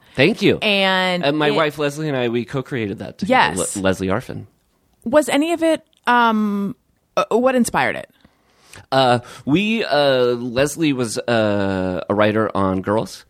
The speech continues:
Speaker 2: Mm-hmm.
Speaker 1: and I was writing, uh, co-writing, uh, the Pee Wee Herman movie you mentioned, and we met at a party, and we both realized, uh, we were, uh,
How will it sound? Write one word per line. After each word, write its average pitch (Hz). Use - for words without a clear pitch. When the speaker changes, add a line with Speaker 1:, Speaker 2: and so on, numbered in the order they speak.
Speaker 2:
Mm-hmm. 202
Speaker 1:
and 101
I 107
was 113
writing, 104
uh, 92
co-writing, 110
uh, 101
the 90
Pee 113
Wee 101
Herman 95
movie 98
you 101
mentioned, 139
and 104
we 113
met 117
at 110
a 101
party, 147
and 110
we 110
both 107
realized, 104
uh, 98
we 101
were, 95
uh, 92